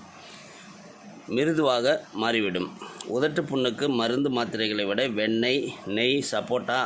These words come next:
ஆரஞ்சு, பசலைக்கீரை என்று சேர்த்து கொண்டாலே போதும்.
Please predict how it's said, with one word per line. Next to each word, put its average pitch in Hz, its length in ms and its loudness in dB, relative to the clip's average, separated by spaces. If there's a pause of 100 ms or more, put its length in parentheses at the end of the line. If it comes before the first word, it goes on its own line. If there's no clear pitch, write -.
(140)
ஆரஞ்சு, 117 360 0
பசலைக்கீரை 120 680 0
என்று 107 260 0
சேர்த்து 104 300 -6
கொண்டாலே 104 400 0
போதும். 104 400 -2